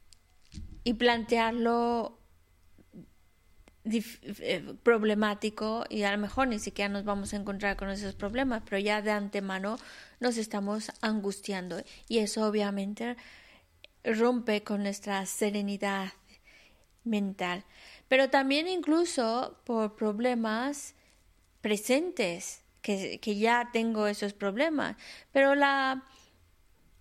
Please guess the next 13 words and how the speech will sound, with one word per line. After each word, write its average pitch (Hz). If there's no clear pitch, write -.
la 254
manera 285
de 339
enfrentar 240
esas 202
situaciones, 202
si -
yo 311
tengo 349
un 320
problema 214
ahora 220
mismo, 190